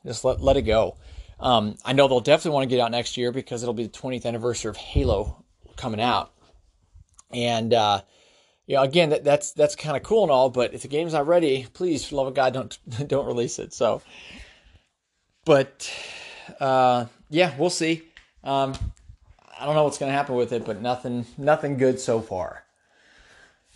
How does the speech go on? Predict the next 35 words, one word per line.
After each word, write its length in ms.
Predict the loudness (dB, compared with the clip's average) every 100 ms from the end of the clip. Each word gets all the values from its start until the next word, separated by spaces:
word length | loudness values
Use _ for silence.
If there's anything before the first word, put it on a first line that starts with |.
| 2
Um, 400 | 6 6 2 -6 _
moving 280 | 2 2 4
on 140 | 2
from 140 | 0 0
there. 320 | 2 2 0 -10 _ _ _ _ _ _ _ _ -16
So, 560 | -6 4 6 8 4 -2
due 260 | 4 4 6
to 160 | 0
the, 380 | -2 -2 -2 -4 -10 _ -6
uh, 140 | -6
coof 400 | -4 -4 -4 -4
with 140 | -6
which 220 | -2 -2 -2
we 200 | -6 -6
continue 480 | -8 -8 -4 -4
to 80 | -4
find 280 | -2 0 2
ourselves 400 | 0 2 0 0
embroiled 480 | -2 0 2 2 0
in, 220 | -4 -6 -12 _ -20 _ 0
uh, 360 | 6 6 6 0 _ _ _ _ _ _ _ _ _ _ _ _ _
Europe 480 | -2 4 6 4 2 -6
is 260 | -4 -4
about 200 | 2 2
a 40 | 4
month 220 | 0 -2
ahead, 280 | 0 0 2
roughly, 520 | 2 0 0 -4 -4
of 100 | -6
the 60 |
United 240 | -4 -4 -6
States 340 | -6 -6 -6
in 60 | -10
terms 300 | -6 -4 -2
of 220 | -4 -6